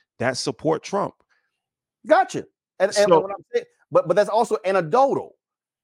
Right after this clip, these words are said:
Speaker 2: If you actually see, see again, th-, this is why I'm, I'm asking the questions in terms of how was your survey or poll, how was, how was it weighted? When you look at the polls,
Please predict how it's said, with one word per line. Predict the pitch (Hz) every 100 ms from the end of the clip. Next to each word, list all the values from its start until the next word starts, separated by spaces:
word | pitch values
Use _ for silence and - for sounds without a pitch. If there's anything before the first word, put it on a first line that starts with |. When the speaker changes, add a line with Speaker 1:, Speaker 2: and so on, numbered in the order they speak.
| _ -
Speaker 2:
If | 160
you | 202 -
actually | 214 - 240 -
see, | 226 -
see | 151 220
again, | 180 254 143 98
th-, | 147
this | 165 208
is | 233
why | 202 202
I'm, | -
I'm | 151 165
asking | 185 185 151
the |
questions | - 185 170 160
in | 135
terms | 143 156 135
of | 120 _ _ _ -
how | 170 170
was | 170 151 151 147 147 127 -
your | 104 120 151 143 131 123 127 _ _
survey | - - 220 208 151 139 -
or | 127
poll, | - 220 190 151 127 131 _ _ _
how | - 170 165
was, | 151 147 139
how | 123 156 156
was | 151 139 117
it | 139 - _ _
weighted? | - 131 196 220 120 92 _ _ _ -
When | 156
you | 170
look | 175 277
at | 247 240
the | 160
polls, | - - 220 151 78 - _